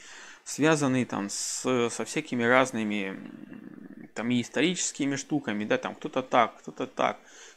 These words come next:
делал, там, и, пом-, пожалуйста, и сценические техники гипноза, да,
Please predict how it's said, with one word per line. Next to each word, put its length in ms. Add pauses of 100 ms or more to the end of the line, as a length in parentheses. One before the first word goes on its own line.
(120)
делал, 340
там, 200
и, 240 (200)
пом-, 180
пожалуйста, 520
и 60
сценические 1120
техники 480
гипноза, 560
да, 240